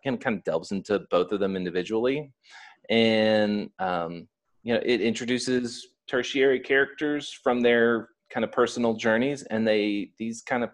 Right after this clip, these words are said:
these characters persist throughout the sequels, and they're good characters. Like, Jesse in particular is one, so.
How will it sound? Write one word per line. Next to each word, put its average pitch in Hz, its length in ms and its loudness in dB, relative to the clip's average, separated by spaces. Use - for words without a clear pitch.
these 120 140 -14
characters 160 320 0
persist - 500 -4
throughout 123 320 4
the 117 140 0
sequels, - 580 -6
and 107 100 -4
they're 107 80 -2
good 117 220 0
characters. 110 600 0
Like, 85 160 -2
Jesse 101 320 0
in 90 80 -2
particular 82 540 -2
is 78 160 -8
one, 58 200 -14
so. - 200 -4